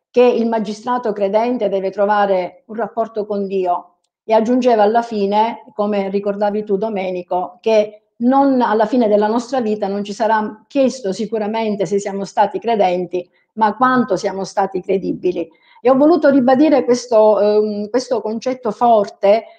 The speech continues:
eh, proprio perché, eh, si comprenda, eh, come il giudice Livatino con queste parole abbia dimostrato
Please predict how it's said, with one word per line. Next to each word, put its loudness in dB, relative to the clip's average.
eh, 2
proprio 0
perché, 2
eh, 0
si -6
comprenda, 0
eh, 0
come 2
il 2
giudice -4
Livatino 0
con -6
queste -2
parole 0
abbia 2
dimostrato -2